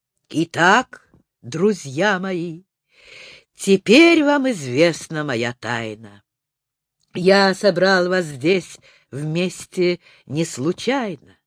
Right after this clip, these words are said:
Мне хочется исполнить желание этих детей и познакомить их с настоящими живыми динозаврами,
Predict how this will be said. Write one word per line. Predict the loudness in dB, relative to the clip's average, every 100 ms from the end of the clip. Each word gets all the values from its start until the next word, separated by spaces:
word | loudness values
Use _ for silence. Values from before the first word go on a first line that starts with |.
| _ _ _ _ -20 -20 -6
Мне | 0 2 2
хочется | 6 4 4 -4 -2 -2
исполнить | -2 -4 0 0 0 -4 -4
желание | -4 -2 0 2 0 -2 -4 -4
этих | -2 -4 -4 -10 -10
детей | -14 -18 -2 0 0 -4 _ _ -20 -20 0
и | 2
познакомить | 4 2 2 0 0 4 4 4 0 -2 -2
их | -2 -4 -10 -20 -20
с | -12
настоящими | -2 -2 -2 0 2 2 0 -4 -8 -4 -4 -2
живыми | -2 -2 -2 -2 -2 -4 -8 -20 -16
динозаврами, | -2 0 0 -4 -2 -2 0 -2 -6 -8 -8 -10